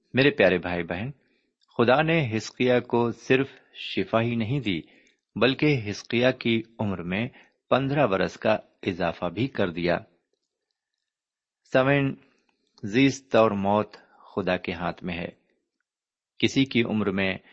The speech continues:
اضافہ کرنا اس کی مرضی پر منحصر ہے،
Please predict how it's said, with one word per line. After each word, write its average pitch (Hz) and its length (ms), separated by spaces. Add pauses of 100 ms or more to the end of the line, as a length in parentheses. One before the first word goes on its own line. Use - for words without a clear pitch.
(320)
اضافہ 92 380
کرنا 95 480 (120)
اس 113 200
کی 107 280 (160)
مرضی 113 480
پر 101 200
منحصر 90 460
ہے، 85 140